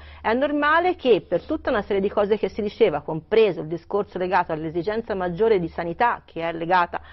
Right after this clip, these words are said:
alla presenza di persone anziane, dobbiamo trovare degli spazi dove poter gestire questa criticità, perché se no diventerà ancora di più un sistema che si annoda su se stesso. Ecco l'importanza della programmazione. Quindi quello che noi rilanciamo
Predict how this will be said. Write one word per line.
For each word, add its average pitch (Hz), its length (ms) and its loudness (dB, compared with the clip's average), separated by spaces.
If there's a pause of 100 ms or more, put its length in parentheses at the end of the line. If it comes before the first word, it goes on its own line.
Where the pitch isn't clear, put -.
(160)
alla 170 180 0
presenza 185 360 -2
di 165 120 -4
persone 175 340 -6
anziane, 254 460 -2 (240)
dobbiamo 233 420 0
trovare 220 380 2
degli 247 240 0
spazi 214 720 -2 (240)
dove 233 260 2
poter 254 260 0
gestire 269 400 -2
questa 208 260 -2
criticità, 180 640 -2
perché 240 300 -6
se 320 140 -4
no 226 160 0
diventerà 214 440 -2
ancora 190 420 -2
di 220 140 -4
più 349 220 2
un 214 340 0
sistema 220 640 0 (300)
che 208 140 0
si 226 240 0
annoda 214 420 2
su 202 160 -4
se - 220 -6
stesso. 156 580 -4 (260)
Ecco 311 380 0
l'importanza 302 720 -2
della 214 180 2
programmazione. 170 880 -6 (220)
Quindi 226 180 -2
quello 262 240 2
che 233 100 0
noi 233 180 4
rilanciamo 190 600 2